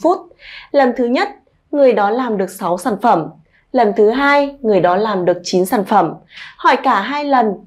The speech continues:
người đó phải làm trong bao nhiêu thời gian? Ừ,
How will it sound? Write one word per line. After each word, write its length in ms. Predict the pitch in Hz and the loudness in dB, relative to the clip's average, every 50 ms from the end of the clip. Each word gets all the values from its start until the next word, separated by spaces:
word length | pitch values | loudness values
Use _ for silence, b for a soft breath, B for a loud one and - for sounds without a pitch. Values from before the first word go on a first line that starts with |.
| _ _ _ | _ _ _
người 220 | 220 208 196 185 | -4 0 0 0
đó 200 | 170 185 180 175 | 2 2 0 -2
phải 220 | 185 180 277 240 185 | -4 -4 -6 -6 -4
làm 280 | 180 190 190 180 175 | -2 -2 -2 -4 -4
trong 280 | 175 - 233 220 214 214 | -8 -8 -8 -6 -4 -4
bao 160 | 214 226 240 | -6 -4 -2
nhiêu 180 | 240 254 269 269 269 | 2 2 2 2 2
thời 140 | 233 185 | -2 -2
gian? 280 | 180 233 233 254 247 226 - _ _ _ _ _ _ _ _ _ _ _ _ _ | 0 2 2 2 0 -2 -8 _ _ _ _ _ _ _ _ _ _ _ _ _
Ừ, 220 | - 269 254 214 | 2 2 2 2